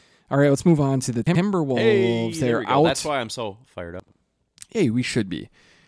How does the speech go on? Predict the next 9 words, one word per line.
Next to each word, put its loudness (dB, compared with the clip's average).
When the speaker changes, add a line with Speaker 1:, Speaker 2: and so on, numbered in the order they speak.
Speaker 1:
The -16
Timberwolves, -2
I -4
believe, -6
right -6
now, -12
Speaker 2:
I -8
believe. -12
Speaker 1:
are -2